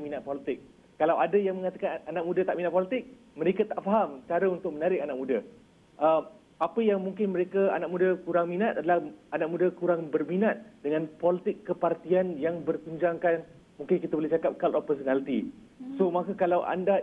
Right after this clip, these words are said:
Speaker 1: ingin menarik anak muda, perbanyakkanlah perbincangan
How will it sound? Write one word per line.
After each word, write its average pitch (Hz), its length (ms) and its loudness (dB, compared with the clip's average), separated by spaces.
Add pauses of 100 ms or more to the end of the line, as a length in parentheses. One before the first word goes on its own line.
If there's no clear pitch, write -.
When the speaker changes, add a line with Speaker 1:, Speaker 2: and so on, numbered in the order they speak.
Speaker 1:
ingin 202 320 2
menarik 170 320 2
anak 160 240 -2
muda, 220 320 2 (320)
perbanyakkanlah 185 800 0
perbincangan 170 880 -2